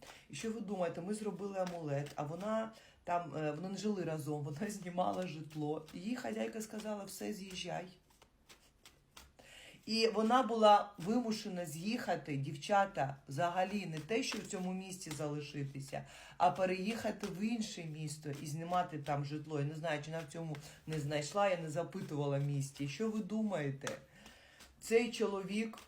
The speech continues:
побув без неї два місяці, і цього вистачило, щоб,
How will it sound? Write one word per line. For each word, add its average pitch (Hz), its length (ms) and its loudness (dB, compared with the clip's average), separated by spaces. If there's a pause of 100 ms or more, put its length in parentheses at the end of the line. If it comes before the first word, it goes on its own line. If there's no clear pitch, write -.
(360)
побув 202 480 2
без 170 260 0
неї 170 640 2 (1160)
два 170 360 4
місяці, 175 680 -4 (960)
і 165 60 -6
цього 202 320 2
вистачило, 185 760 0
щоб, 190 540 0